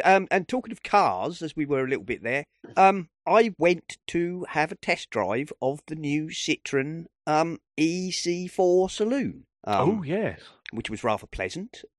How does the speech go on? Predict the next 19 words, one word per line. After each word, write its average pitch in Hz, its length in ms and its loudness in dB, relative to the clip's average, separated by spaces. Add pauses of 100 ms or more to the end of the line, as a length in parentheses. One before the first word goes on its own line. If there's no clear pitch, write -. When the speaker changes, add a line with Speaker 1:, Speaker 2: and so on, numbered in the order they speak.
Speaker 1:
Um, 120 480 4 (140)
it's - 80 -12
all 117 120 -4
very 110 320 -4
swish. - 960 -10 (180)
Um, 127 480 4 (360)
very 127 180 2
nice 156 200 -2
car. 233 320 -2 (160)
Very 113 140 -4
nice 139 180 -8
car, - 220 -2
as 123 280 -2
you 113 120 -6
would 110 100 -6
expect. - 560 -8 (180)
Um, 107 420 -2 (180)
nicely 110 420 -10
equipped. - 520 -6